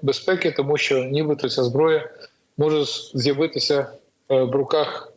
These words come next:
е, запеклого ворога Ірану. Ну, дійсно, терпець обірвався, тому що, е, ми всі дорослі люди. І коли аргументація хоча б отримує хоч якихось, е, якусь критику,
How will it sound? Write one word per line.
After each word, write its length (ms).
е, 320
запеклого 580
ворога 380
Ірану. 380
Ну, 240
дійсно, 320
терпець 360
обірвався, 540
тому 240
що, 380
е, 20
ми 140
всі 240
дорослі 480
люди. 280
І 300
коли 320
аргументація 800
хоча 360
б 20
отримує 540
хоч 260
якихось, 680
е, 320
якусь 400
критику, 540